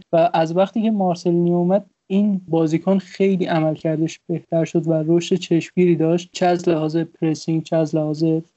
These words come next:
ارسال پاس‌های موثر. به نظرم یکی از بهترین مهره‌های اتلتیک بیلبائو بود تو این چند تا بازی که مارسلینیو هدایت اتلتیک بیلبائو رو بر عهده داشت و نقشش رو می‌شه تو گل‌های اتلتیک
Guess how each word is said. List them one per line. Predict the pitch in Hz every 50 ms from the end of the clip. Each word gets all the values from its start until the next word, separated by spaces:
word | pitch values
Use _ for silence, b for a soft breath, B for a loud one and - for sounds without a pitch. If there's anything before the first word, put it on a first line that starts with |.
| _ -
ارسال | 165 156 156 - 165 165
پاس‌های | 170 170 - 156 147 - 160 160
موثر. | 165 160 156 156 156 156 - - 180
به | 175 170 165
نظرم | 156 156 151 151 160 165 175 175 175 170 -
یکی | 180 175 170 - 180
از | 170 160
بهترین | - 170 151 147 - 165 151 156 156 156 - -
مهره‌های | 170 151 147 139 160 156 160 170
اتلتیک | 175 - 165 156 - - 156 147 - 160 160 _
بیلبائو | - 156 151 147 156 156 156 160
بود | 160 156 151 147 - - -
تو | _ 160
این | 151 151 151 151 151
چند | - - 156 151
تا | 147 160
بازی | 147 147 147 143 147
که | - - 160
مارسلینیو | 156 151 147 143 - - 156 151 147 156 156 156 156 156 -
هدایت | 151 151 151 156 156 151 - 170
اتلتیک | 165 165 165 151 - - 160 151 - 160 -
بیلبائو | - 160 156 156 156 156 156
رو | 156 151
بر | 156 160 156
عهده | 156 147 - _ 165 156
داشت | 156 160 - - _ _ -
و | 165 160 160 160 156
نقشش | 160 165 170 175 175 - - 185 -
رو | - 190
می‌شه | 185 175 - 190
تو | 175 - 180 165 160 -
گل‌های | - 175 160 156 151 160 170 170 170
اتلتیک | 170 180 180 165 147 - - 156 - - 151